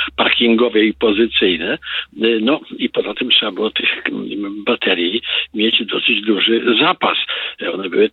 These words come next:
też ciężkie. Nie było z tym, w związku z tym wcale tak łatwo. Myśmy swego czasu, y, uzyskali pewną ilość, y, lamp górniczych,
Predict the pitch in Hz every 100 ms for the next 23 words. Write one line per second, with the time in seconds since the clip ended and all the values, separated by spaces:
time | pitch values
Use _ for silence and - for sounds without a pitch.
0 | - - - - - 101 90 - - -
1 | - - - - 101 107 101 117 107 107
2 | 101 107 95 117 135 - 113 95 98 98
3 | - - 107 107 - 104 98 117 - -
4 | - - - - - 101 - - - -
5 | 208 156 - 147 - 110 98 - - -
6 | - 110 117 120 101 107 - - 170 120
7 | - 123 110 104 120 139 - - - 104
8 | 98 95 98 127 110 120 117 117 92 -
9 | - -